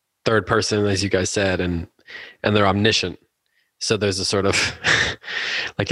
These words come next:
an all-knowingness to it, which makes it so it can't be a memory novel, but then the way she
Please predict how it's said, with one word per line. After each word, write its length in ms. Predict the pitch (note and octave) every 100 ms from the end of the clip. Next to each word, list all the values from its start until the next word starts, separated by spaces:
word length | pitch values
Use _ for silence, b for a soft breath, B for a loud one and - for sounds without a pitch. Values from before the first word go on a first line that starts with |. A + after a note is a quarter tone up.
| -
an 120 | A2+
all-knowingness 720 | F2 A2 G#2+ A2 A2+ A2+ A#2+
to 160 | - B2+
it, 240 | C3 - B B B _
which 540 | A2+ G2+ - - - - _ _ _ _ _ _ _ _
makes 320 | A#2 A2+ G#2+ -
it 80 |
so 100 | D#2+ A#2
it 80 |
can't 240 | - A#2+ A2
be 80 | B2
a 60 |
memory 260 | A#2+ B2 B2
novel, 320 | B2 B2+ C#3
but 140 | A#2
then 120 | G#2+ G#2
the 80 |
way 180 | G2 G#2
she 320 | A#2 - G2+